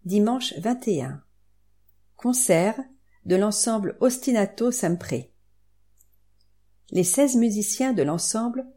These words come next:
composeront un répertoire baroque de concerti et d'airs chantés.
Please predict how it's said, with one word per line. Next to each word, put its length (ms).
composeront 920
un 220
répertoire 500
baroque 460
de 120
concerti 840
et 140
d'airs 240
chantés. 540